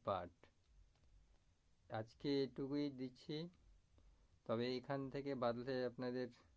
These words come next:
অনেক কিছু বেঁধে যাবে, আর এখান থেকে কম বেশি নাম্বার পেয়ে যেতে পারেন। তবে এই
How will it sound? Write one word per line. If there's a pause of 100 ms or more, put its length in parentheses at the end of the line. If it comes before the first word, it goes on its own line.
(800)
অনেক
কিছু (100)
বেঁধে
যাবে, (1080)
আর
এখান
থেকে
কম
বেশি (420)
নাম্বার (1040)
পেয়ে
যেতে
পারেন। (1400)
তবে (1900)
এই